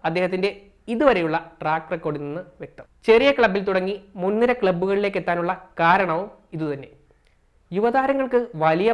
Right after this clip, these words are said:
പ്രാധാന്യം നൽകുന്ന ക്ലബ്ബാണ് കേരള ബ്ലാസ്റ്റേഴ്സ്. അതിനാൽ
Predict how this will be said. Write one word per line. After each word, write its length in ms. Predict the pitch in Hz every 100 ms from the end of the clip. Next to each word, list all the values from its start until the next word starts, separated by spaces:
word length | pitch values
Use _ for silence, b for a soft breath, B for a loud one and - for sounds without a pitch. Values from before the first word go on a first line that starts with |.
| 226
പ്രാധാന്യം 460 | 170 165 180 202
നൽകുന്ന 400 | 196 170 175 180 - -
ക്ലബ്ബാണ് 400 | 143 139 139 135 151 _ -
കേരള 240 | 151 165 143
ബ്ലാസ്റ്റേഴ്സ്. 420 | 135 - 120 _ _ b b b b b
അതിനാൽ 260 | 160 196